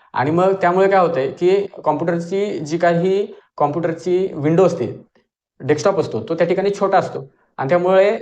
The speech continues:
अ, स्क्रोलिंग करताना बऱ्याच महिलांना किंवा उमेदवारांना अडचण येते आणि मग ते स्क्रोलिंग करण्यातच बराचसा वेळ जातो आणि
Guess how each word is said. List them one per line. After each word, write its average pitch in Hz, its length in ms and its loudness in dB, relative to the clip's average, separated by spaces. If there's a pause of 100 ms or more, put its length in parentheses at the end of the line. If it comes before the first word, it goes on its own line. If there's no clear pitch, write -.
(120)
अ, 123 320 -2 (140)
स्क्रोलिंग 180 480 2
करताना 190 520 0
बऱ्याच 160 460 -2
महिलांना 147 420 -4
किंवा 143 220 -6
उमेदवारांना 135 500 -4
अडचण 127 340 -4
येते 120 300 -2 (400)
आणि 139 160 0
मग 175 280 2
ते 196 80 4
स्क्रोलिंग 180 360 2
करण्यातच 170 360 2
बराचसा 160 300 2
वेळ 139 180 2
जातो - 380 -2 (280)
आणि 180 360 0